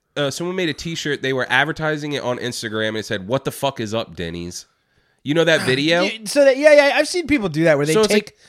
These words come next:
Speaker 2: the thing from, like, something else,
Speaker 1: Right.
Speaker 2: and, like, just they're, it's like the, it's like they figured out. It's like the guy who fucking made the smiley face or something. But, like, or, or a guy originally made the smiley face, and a million people have, like, repurposed it for other things.
Speaker 1: For sure.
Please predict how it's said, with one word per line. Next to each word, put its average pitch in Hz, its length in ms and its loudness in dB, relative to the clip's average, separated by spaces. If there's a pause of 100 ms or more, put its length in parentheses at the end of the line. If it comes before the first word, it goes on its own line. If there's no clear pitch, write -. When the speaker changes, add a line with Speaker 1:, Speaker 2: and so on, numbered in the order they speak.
(220)
Speaker 2:
the 185 100 0
thing 196 340 2
from, 170 440 0
like, 151 260 -2
something 160 480 0
else, 135 420 -4
Speaker 1:
Right. 151 340 2 (340)
Speaker 2:
and, 160 160 -2
like, 147 400 -2
just 160 300 -4
they're, 156 140 2
it's 156 260 -4
like 208 160 -2
the, 165 260 -4
it's 165 180 -10
like 180 240 -6
they 165 120 -4
figured 160 360 -2
out. 151 340 0
It's 151 140 -10
like 208 100 -8
the 214 80 -2
guy 175 200 2
who 165 80 2
fucking 147 360 -8
made 139 200 -4
the 120 60 -10
smiley 120 420 -8
face - 320 -20
or 95 80 -18
something. 87 400 -16 (560)
But, 160 120 2
like, 156 180 0
or, 160 260 0
or 170 120 10
a 165 60 8
guy 240 200 8
originally 214 400 6
made 240 160 4
the 226 60 -4
smiley 233 260 4
face, 226 220 4
and 180 80 2
a - 20 2
million 151 300 4
people 135 200 -2
have, 127 120 -2
like, 120 100 -4
repurposed 117 560 -4
it 90 140 -16
for 110 120 -8
other 90 160 -8
things. 95 300 -10
Speaker 1:
For 165 180 -2
sure. 85 360 -8